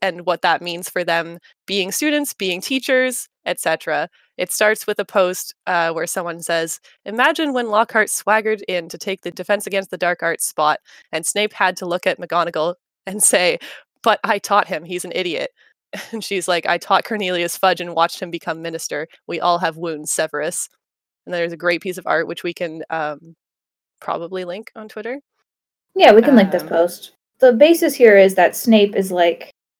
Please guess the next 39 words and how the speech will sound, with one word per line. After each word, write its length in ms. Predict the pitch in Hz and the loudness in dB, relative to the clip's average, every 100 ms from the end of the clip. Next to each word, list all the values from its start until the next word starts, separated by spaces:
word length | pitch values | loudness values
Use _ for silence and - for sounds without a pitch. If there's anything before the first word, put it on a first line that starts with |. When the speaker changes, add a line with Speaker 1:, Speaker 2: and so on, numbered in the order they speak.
| _ _ _ _ _ _ _ _ | _ _ _ _ _ _ _ _
Speaker 1:
Snape 300 | - 254 277 | -2 2 2
started 320 | - 240 254 - | 4 4 2 -2
teaching 520 | - 226 - 247 247 - _ _ _ | -10 -14 -4 -2 -4 -8 _ _ _
when 200 | 185 202 | -2 0
he 120 | 208 | 0
was 120 | 196 - | -4 -2
twenty-one 480 | 220 208 196 190 | -2 -2 -2 -6
years 240 | 196 190 196 | -8 -8 0
old. 360 | 196 226 269 269 _ _ _ | 0 0 -4 -12 _ _ _
He's 220 | - 208 | -6 -6
four 300 | - - 233 | -4 2 4
years 300 | 233 220 226 - | 6 4 2 4
older 360 | 202 196 190 185 | 2 4 2 4
than 420 | 180 165 165 165 | 2 0 -8 -12
Lockhart. 420 | - 151 - - - - _ _ | -4 -2 -2 -6 -8 -14 _ _
Speaker 2:
Several 220 | 277 294 302 | 8 8 8
years 220 | 285 269 | 8 8
older 240 | 247 247 | 8 10
than 160 | 233 226 | 10 10
Lockhart 400 | 214 214 214 - | 10 8 6 8
and 200 | 226 214 | 8 8
started 340 | - 214 202 | 8 8 8
teaching 680 | 196 220 214 196 185 185 165 _ - | 6 2 4 0 0 -2 -6 _ -16
Speaker 1:
<laughs> 160 | 190 | -6
When 140 | 226 226 | -2 0
Lockhart 320 | 185 - 170 | 0 0 -2
was 120 | 180 | -4
still 240 | - 170 | -2 -2
in 80 | 160 | -2
school. 220 | - - | -8 -8
Speaker 2:
So 220 | - 233 214 | 4 8 8
he 160 | 226 | 8
would 180 | 220 226 | 10 10
have 100 | 208 | 10
had 200 | 202 196 | 8 8
Lockhart 480 | 190 180 208 180 - | 8 8 6 6 6
as, 140 | 190 | 4
like, 200 | 185 180 | 4 2
a 340 | 165 156 170 | 2 2 2